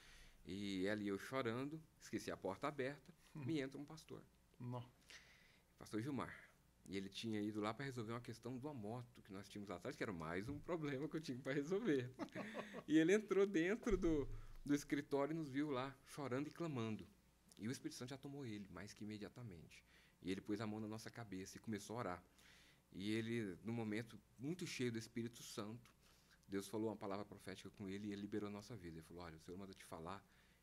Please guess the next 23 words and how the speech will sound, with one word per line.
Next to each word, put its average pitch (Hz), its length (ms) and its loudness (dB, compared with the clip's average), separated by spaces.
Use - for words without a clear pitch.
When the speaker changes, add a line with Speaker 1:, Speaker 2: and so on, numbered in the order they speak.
Speaker 1:
que 107 100 -14
chega, - 400 -8
que 82 500 -6
muito 156 480 -2
em 160 80 0
breve 113 320 0
vocês 101 220 -6
vão 107 140 -6
experimentar 101 600 -4
algo 117 300 -2
sobrenatural." 151 1200 -4
Speaker 2:
Uau. 107 260 -8
Speaker 1:
E 113 200 6
o 143 60 6
sinal 180 840 0
é 143 240 0
essa 175 340 -4
semana 147 640 -2
ainda, 113 380 -4
isso 98 180 -6
era 127 80 -4
uma 127 140 -4
terça-feira. - 580 -12